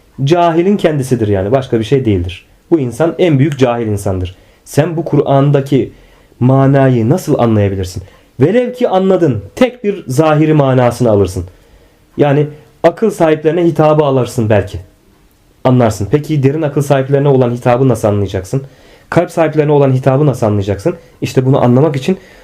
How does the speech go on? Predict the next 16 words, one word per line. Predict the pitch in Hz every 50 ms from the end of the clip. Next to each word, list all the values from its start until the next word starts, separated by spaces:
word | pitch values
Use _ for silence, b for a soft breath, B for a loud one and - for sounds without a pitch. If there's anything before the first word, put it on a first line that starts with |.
| B B B
Resulullah | 123 127 127 - 143 135 135 151 151 - -
Efendimizin | 127 - - 123 123 123 123 120 120 143 156
hadisi | 135 120 117 113 110 - 120
şeriflerini | - 120 113 113 113 - 113 113 127 147 156 156 b b b b b b b -
anlamaya | 110 110 110 110 113 117 120
ihtiyaç | 113 110 - - 113 104 98 - 98
vardır. | 92 90 87 87 - _ _ _ _ _ _ _ b b b b b b b b b b b b b b b b b 113
Resulullah | 113 - 139 147 165 151
Efendimizin | 143 143 135 131 127 127 120
hadis-i | 120 131 127 123 -
şerifleri | - 131 120 113 113 120 117 147 151 139
bir | 151
manada | 151 139 127 120 117 117 113 110 170 165 165
Kur'an'ı | - 127 131 139 127 131 131 147 185 202 -
anlamamızı | 127 123 127 123 120 123 123 127 127 135 180
sağlayan, | - - 127 120 113 113 110 113 123 165 202